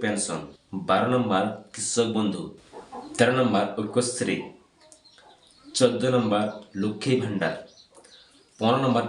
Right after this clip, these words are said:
স্টুডেন্ট ক্রেডিট কার্ড, ষোলো নম্বর ব্যাংকিং রিলেটেড কাজকর্মের স্ট্যাটাস, সতেরো নম্বর আধার কার্ডের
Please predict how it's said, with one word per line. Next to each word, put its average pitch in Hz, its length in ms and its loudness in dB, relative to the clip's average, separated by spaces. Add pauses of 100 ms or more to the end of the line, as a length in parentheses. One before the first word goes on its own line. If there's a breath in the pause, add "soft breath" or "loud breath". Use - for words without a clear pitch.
(100)
স্টুডেন্ট 120 420 2
ক্রেডিট 107 320 -8
কার্ড, - 180 0 (760)
ষোলো 104 300 4
নম্বর 104 260 2 (520)
ব্যাংকিং 110 320 0 (120)
রিলেটেড 101 400 0 (320)
কাজকর্মের 104 600 0 (300)
স্ট্যাটাস, 85 280 -6 (1300)
সতেরো 123 340 2
নম্বর 110 240 2 (280)
আধার 107 260 2
কার্ডের 104 260 4